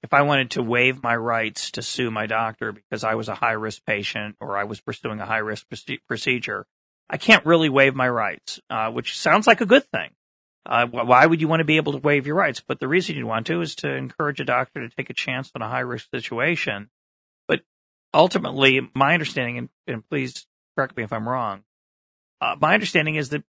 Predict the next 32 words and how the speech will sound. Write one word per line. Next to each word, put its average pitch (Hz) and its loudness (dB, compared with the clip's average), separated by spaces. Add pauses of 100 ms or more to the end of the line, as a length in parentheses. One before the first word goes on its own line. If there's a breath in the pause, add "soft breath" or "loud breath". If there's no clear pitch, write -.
(120)
you 156 -4
really 185 2
can't - -2
waive 123 2
your 120 -4
rights. 107 -4
If 139 -4
something 156 -2
does 160 8
go 143 4
wrong, 107 -2
you 123 -6
can 139 0
always 135 -2
sue 101 -6 (420)
and 123 -6
say, 131 0
"Well, 127 -2 (140)
you 127 -8
know, 113 -6
what 151 0
judge 131 2
or 123 -4
jury 127 -2
would 117 -6
say, 120 -4
'Well, 123 -2
you 131 -6
know, 107 -8 (440)
he 123 -6
wanted 139 -4
to 113 -2